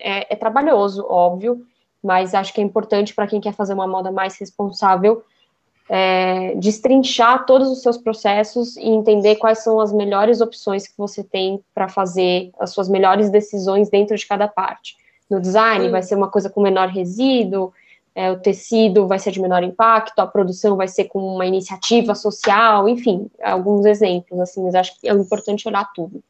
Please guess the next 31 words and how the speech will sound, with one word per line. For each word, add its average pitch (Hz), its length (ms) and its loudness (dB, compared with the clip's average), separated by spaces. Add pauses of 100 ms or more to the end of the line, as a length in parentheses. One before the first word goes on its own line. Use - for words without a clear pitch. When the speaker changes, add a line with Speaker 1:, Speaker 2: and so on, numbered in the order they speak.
Speaker 2:
Eu 220 120 -10
tenho 226 320 -4
uma, 220 320 -4
tenho 226 180 -6
uma 240 140 -8
marca 220 400 -6
aqui 208 180 -16
em 202 60 -18
Curitiba, 202 640 -14
que 202 100 -16
é 185 60 -4
de 185 120 -18
uma 196 140 -12
amigona 214 560 -10
minha, 190 320 -16
que - 100 -18
é 190 60 -6
a 190 60 -10
Fábio 185 500 -8
da 190 140 -8
La 185 120 -8
Luz, 175 360 -16
ela 190 200 -10
já 202 160 -10
está 220 280 -10
convidadíssima 208 880 -12
pra 196 160 -10
vir 185 180 -14
aqui 180 160 -20
no 180 100 -20
podcast. 175 640 -10